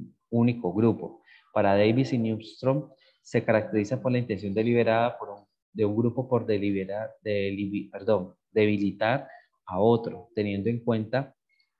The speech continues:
que todo grupo cree necesitar más poder y recursos para llevar a cabo sus objetivos. Es decir, son los conflictos que subyacen dentro de un mismo grupo.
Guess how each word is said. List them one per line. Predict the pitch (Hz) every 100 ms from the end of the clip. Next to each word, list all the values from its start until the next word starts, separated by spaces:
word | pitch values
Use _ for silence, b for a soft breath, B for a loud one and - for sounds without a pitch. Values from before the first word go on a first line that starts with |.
| _ _
que | 117
todo | - 113 123 131
grupo | 127 123 135 131
cree | 123 113 113 127
necesitar | 123 120 123 123 120 117
más | 113 110 -
poder | 113 120
y | 127
recursos | 120 - 113 120 131
para | 120 107 104
llevar | 95 95
a | 98
cabo | - 110 117 139 - _ _
sus | - 107
objetivos. | 104 - 95 101 95 101
Es |
decir, | 110 110 143
son | 127
los | 123
conflictos | 123 117 95 113 -
que | 123
subyacen | 131 120 113 110 120 107
dentro | 110 107 - 117
de | 95
un | 92
mismo | 98 92 - 95
grupo. | 123 120 -